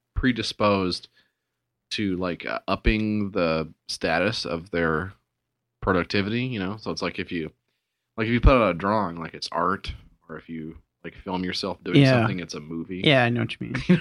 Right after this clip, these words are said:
Speaker 1: what I mean? Like, we all give ourselves that little upgrade on
Speaker 2: But
Speaker 1: what
Speaker 2: this,
Speaker 1: our
Speaker 2: this
Speaker 1: title
Speaker 2: guy's
Speaker 1: is.
Speaker 2: not, this guy's not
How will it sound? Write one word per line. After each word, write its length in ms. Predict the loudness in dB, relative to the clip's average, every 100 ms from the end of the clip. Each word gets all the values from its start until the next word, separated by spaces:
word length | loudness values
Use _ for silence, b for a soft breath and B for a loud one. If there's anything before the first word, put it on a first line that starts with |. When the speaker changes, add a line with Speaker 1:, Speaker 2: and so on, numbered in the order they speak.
| 6
Speaker 1:
what 100 | 6
I 20 |
mean? 180 | 6 4 B B B B
Like, 120 | 4
we 120 | 6 8
all 140 | 8
give 180 | 6 6
ourselves 400 | 4 4 2 2
that 120 | 2
little 200 | 2 0
upgrade 640 | -2 -2 -2 0 0 -4 -8
on 320 | -4 -4 0
Speaker 2:
But 80 | 4
Speaker 1:
what 40 | 4
Speaker 2:
this, 100 | 4
Speaker 1:
our 220 | 4 6
Speaker 2:
this 100 | 6
Speaker 1:
title 60 | 6
Speaker 2:
guy's 160 | 6
Speaker 1:
is. 60 | 6
Speaker 2:
not, 220 | 2 2 _ _ 2
this 180 | 2 4
guy's 240 | 2 2
not 200 | 0